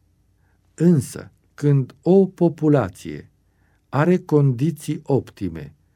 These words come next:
hrană din belșug, siguranță,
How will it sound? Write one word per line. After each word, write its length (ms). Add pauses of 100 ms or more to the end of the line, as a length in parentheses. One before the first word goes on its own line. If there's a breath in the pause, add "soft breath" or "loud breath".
(320)
hrană 640 (160)
din 240
belșug, 560 (1080 soft breath)
siguranță, 960